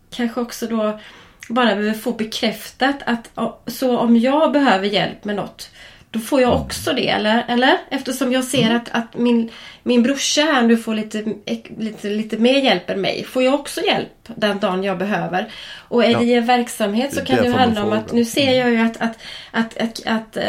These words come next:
Speaker 1: att, eh, Pelle här, han får ju liksom, han får ju liksom mycket mer stöd och personaltid. Om jag behöver,
Speaker 2: Mm.
Speaker 1: får jag?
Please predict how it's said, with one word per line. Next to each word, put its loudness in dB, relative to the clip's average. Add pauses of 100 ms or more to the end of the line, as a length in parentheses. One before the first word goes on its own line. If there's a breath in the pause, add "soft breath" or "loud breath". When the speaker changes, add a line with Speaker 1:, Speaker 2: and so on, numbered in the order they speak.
(120)
Speaker 1:
att, -2
eh, -6
Pelle 0
här, 2
han 2
får -6
ju -2
liksom, -4 (380 loud breath)
han 0
får 0
ju 2
liksom 0
mycket 0
mer 4
stöd 0
och -4
personaltid. -4 (320 soft breath)
Om 6
jag 4
behöver, 4
Speaker 2:
Mm. -8
Speaker 1:
får 2
jag? 4